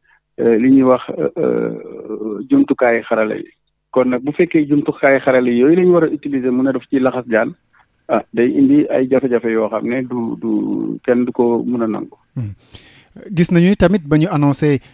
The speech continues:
Speaker 2: euh, tarif yu bees yooyu, bëri na ay kuréel yiy jóg, euh, di ko ŋàññ, di sax amal ay ndaje ak taskatu xibaar yi, di woote ay journée boycott. Waaye organisation bu ñu am, daanaka dayo bi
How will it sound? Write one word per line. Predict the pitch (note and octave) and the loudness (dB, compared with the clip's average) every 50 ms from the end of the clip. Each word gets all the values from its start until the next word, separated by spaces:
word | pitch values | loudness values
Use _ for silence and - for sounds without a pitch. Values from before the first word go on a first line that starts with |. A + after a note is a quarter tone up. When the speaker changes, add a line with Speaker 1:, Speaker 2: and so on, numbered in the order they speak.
| _ _ - | _ _ -8
Speaker 2:
euh, | C#3+ - | -4 -2
tarif | - D#3 C#3+ C#3+ - - | 0 0 0 0 0 0
yu | C#3+ C3 | -2 0
bees | B2 C#3 C3+ C3 - | 0 0 0 0 2
yooyu, | C#3+ C#3 C3 C3+ F#3 A#3 | 2 4 4 4 2 2
bëri | F3+ C#3 C#3+ C#3+ C#3 | 0 2 2 2 2
na | C#3 C#3+ - | 2 0 0
ay | - C#3 C#3 C3 | 0 -2 -2 -2
kuréel | - - C#3+ C#3+ D#3+ D#3+ C#3 - - _ _ _ _ | -2 0 2 2 2 2 0 -4 -8 _ _ _ _
yiy | B2+ C3 C#3 C3+ C3+ B2 | -2 2 4 4 4 4
jóg, | A2+ D3+ F3+ F3 - D3+ | 2 0 0 2 0 0
euh, | C#3 C3 C3 B2+ B2 | 0 2 0 0 -2
di | A#2+ C#3 C#3 | -2 -4 -4
ko | - - D3+ | 0 2 2
ŋàññ, | C#3+ C#3+ C#3 C#3 C#3 C#3+ D#3 F#3+ A#3+ D4 D4 A3+ | 2 2 2 2 2 2 2 2 2 2 0 0
di | D#3 C#3 | 0 -2
sax | C3 - D#3 C#3+ - - - - | -2 0 -2 -2 -2 -4 -8 -6
amal | D3 C#3 C#3 C#3 - - | -4 -2 -2 -2 -4 -4
ay | C#3 C3 | -4 -2
ndaje | C3 C3+ C3 C3+ | -2 -2 -2 -2
ak | C3+ - | -2 -2
taskatu | - C#3+ - - C#3+ - C#3 | -4 -6 -4 -4 -4 -4 -4
xibaar | B2+ - C#3+ C3 C3+ C3+ D3+ F3 | -4 -2 -2 0 0 0 0 0
yi, | F3+ | 0
di | E3 C#3+ | 0 0
woote | B2+ B2 C3+ C3+ - - C#3+ F3 | 2 2 2 2 2 0 -2 -2
ay | E3 C3+ | -2 -4
journée | B2 A2 C3+ C3+ C3+ C3+ C3+ | -2 -2 -2 0 0 0 0
boycott. | B2 B2 C#3 C#3 - - F3+ - - - - - - - - _ _ | 0 0 0 0 2 0 -2 -2 -2 -8 -20 -20 -20 -20 -20 _ _
Waaye | - D3 E3+ F#3+ G3+ B3 F4+ G4 E4+ - _ _ _ _ | -2 0 0 0 0 0 -2 -2 -4 -8 _ _ _ _
organisation | - A3 G#3+ G3+ G3+ G3+ F#3+ G3 G3 - - B3 A3+ | 0 2 2 2 0 0 0 0 0 0 0 0 2
bu | G3 F3+ | 2 0
ñu | E3+ - | 0 -2
am, | D#3 E3 A3 C4 B3 F#3 | -2 0 0 0 0 0
daanaka | D3+ D3 D3 D3+ C#3+ - C#3+ | 0 0 0 0 -2 -2 -2
dayo | C#3 D3+ D#3 D3+ D3+ C#3+ | 0 0 2 2 2 2
bi | C3+ D#3 D#3 C#3+ | 0 -2 -4 -4